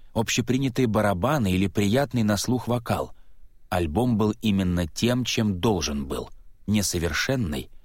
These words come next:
отчаянной панк-роковой записью. В дверь постучали. Это был Дамьен.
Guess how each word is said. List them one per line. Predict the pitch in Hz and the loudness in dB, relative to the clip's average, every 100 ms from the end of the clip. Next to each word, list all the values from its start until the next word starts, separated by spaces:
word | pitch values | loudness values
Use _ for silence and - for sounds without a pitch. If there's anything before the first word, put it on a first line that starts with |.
| - | -6
отчаянной | 92 - - - 113 143 143 127 | -6 -2 -2 2 2 2 0 -2
панк-роковой | - 123 120 - 90 - 87 | -2 -2 0 0 0 0 -2
записью. | 78 - - - - - - - - - - - - - - - - - - | 0 -2 -4 -8 -8 -10 -18 -20 -20 -20 -18 -18 -18 -18 -20 -20 -20 -20 -6
В | 95 | -2
дверь | 101 160 | 0 0
постучали. | 160 143 156 - 85 69 65 - - - - - - | -2 -2 -2 -2 -2 -2 -8 -12 -18 -20 -20 -18 -4
Это | 98 104 123 | -2 0 2
был | 98 92 | 2 2
Дамьен. | 101 92 71 65 | 2 0 -2 -6